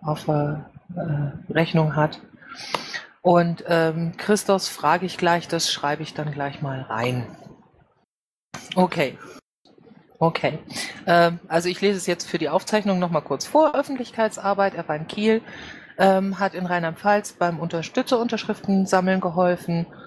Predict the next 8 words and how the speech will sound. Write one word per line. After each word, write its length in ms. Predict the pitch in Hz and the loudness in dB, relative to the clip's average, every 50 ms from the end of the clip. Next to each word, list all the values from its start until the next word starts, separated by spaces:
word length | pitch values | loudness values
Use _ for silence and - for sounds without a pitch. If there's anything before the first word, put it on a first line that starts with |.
| - - - - - | -20 -20 -8 -2 0
und 120 | 175 170 | 2 4
der 140 | 180 165 143 | 4 4 2
Rest 300 | 156 151 - - - - | 2 0 -2 -4 -4 -2
wird 120 | 147 147 | -2 -2
nachgetragen. 760 | 139 131 120 123 - - - 143 - - 127 113 104 - - - - _ _ _ _ _ _ _ - - - - - - - - - - - | -2 -2 -4 -4 -4 -8 -8 -8 -8 -6 -4 -4 -4 -6 -10 -16 -20 _ _ _ _ _ _ _ -14 -10 -10 -10 -8 -10 -12 -12 -8 0 2
Gibt's 260 | 262 262 - - - | 2 2 2 2 0
dazu 240 | 226 226 - - 196 | 0 0 0 -2 -8
Fragen? 440 | - - 196 196 196 - 160 135 | -6 -4 -4 -4 -4 -4 -6 -10